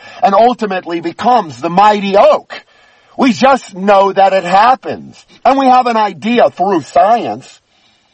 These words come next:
and their long-winded explanations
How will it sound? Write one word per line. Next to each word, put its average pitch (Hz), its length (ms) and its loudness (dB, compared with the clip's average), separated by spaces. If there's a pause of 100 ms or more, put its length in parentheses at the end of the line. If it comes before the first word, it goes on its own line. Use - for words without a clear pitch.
and 196 220 -2
their 165 200 2 (160)
long-winded 220 840 0
explanations 185 1160 -2